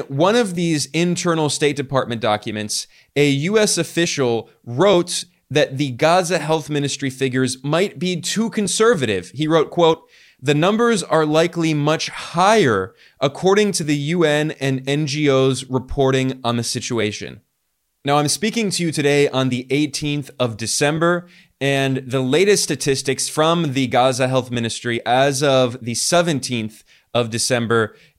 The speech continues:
is that roughly nineteen thousand Palestinians have been killed in the, in Gaza and also in the West Bank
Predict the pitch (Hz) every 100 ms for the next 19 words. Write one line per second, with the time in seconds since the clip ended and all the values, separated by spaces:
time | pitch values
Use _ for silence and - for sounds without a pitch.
0 | - 135 110 139 120 139 165 165 156 139
1 | 131 147 147 139 139 131 123 123 120 120
2 | 123 110 - 147 147 143 139 143 120 120
3 | 113 135 123 120 113 - _ _ - 139
4 | 147 147 143 - - 123 117 104 131 117
5 | 123 147 165 180 - 135 127 135 135 143
6 | 131 127 120 110 113 - 113 135 151 -